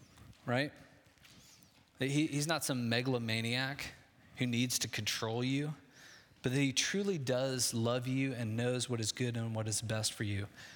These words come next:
And would you invite him to instruct you and even rebuke you?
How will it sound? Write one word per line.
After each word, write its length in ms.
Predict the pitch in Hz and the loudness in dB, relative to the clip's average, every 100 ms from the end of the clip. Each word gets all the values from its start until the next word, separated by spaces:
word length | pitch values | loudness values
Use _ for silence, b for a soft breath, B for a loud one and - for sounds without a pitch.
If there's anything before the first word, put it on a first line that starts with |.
| B B - | B B -2
And 100 | 127 | 0
would 160 | 135 | 2
you 140 | 143 160 | 2 2
invite 420 | 131 123 143 156 | 0 0 2 2
him 180 | 151 120 | 0 -2
to 160 | - 101 | -2 -2
instruct 760 | 113 - - - 139 143 - | 0 4 4 2 -2 -4 -4
you 180 | 113 92 92 - - - | -2 -4 -6 -16 -10 -6
and 100 | 123 | -2
even 320 | 156 226 151 | 0 -2 -2
rebuke 600 | 113 107 101 107 - - | -4 -4 -4 -2 -2 -6
you? 120 | - | -10